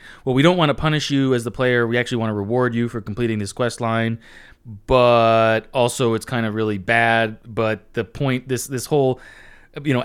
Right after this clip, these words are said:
even as of the release of Skyrim nine years ago or whenever it was that, that, uh, you know, um, the, at that point it was already kind of old that, that video games often ask you to do horrible, evil things and kill people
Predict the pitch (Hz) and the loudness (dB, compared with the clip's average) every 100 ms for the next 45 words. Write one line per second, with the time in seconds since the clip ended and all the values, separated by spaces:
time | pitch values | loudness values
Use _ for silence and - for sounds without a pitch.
0 | - 190 165 143 135 123 113 101 104 117 | 0 2 4 6 6 4 -2 -2 -2 -2
1 | - 104 113 110 110 107 104 104 107 104 | -4 -4 2 2 2 0 0 0 0 -2
2 | 101 101 98 101 98 95 95 98 95 95 | 0 0 0 -2 -2 -2 -2 -2 -4 -6
3 | 98 101 95 92 92 87 82 - - _ | -6 -4 -2 -2 -2 -2 -6 -12 -20 _
4 | 113 104 92 90 95 95 87 85 82 - | -4 -2 -2 -4 -4 -4 -4 -6 -10 -14
5 | - 117 101 101 104 110 123 117 110 120 | -12 -8 -8 -10 -18 -18 -16 -10 -2 -2
6 | - 131 120 101 - 110 110 107 127 - | 0 -2 -2 -4 -4 -2 0 0 -2 -2
7 | 131 131 120 123 127 139 131 143 120 107 | -2 -2 -2 -2 0 -2 -4 -8 -6 -6
8 | - 117 107 120 123 120 120 120 113 110 | -6 -8 -4 -4 -2 0 0 -2 -4 -4
9 | 107 120 107 104 107 - 110 107 110 107 | -4 -4 -6 -6 -8 -6 -6 -4 -4 -4
10 | 113 107 107 107 110 107 110 107 110 101 | -2 -2 -4 -6 -6 -6 -6 -4 -4 -4
11 | 92 113 107 110 104 110 107 | -6 -6 -4 -4 -4 -2 -2